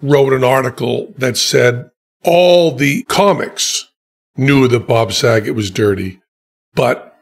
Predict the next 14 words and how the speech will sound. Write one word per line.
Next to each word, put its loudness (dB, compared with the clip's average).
he -2
wasn't 0
known 2
publicly -4
to 0
work 0
in 0
transgressive -2
comedy -6
until 0
The 0
Aristocrats -2
came -8
out. -20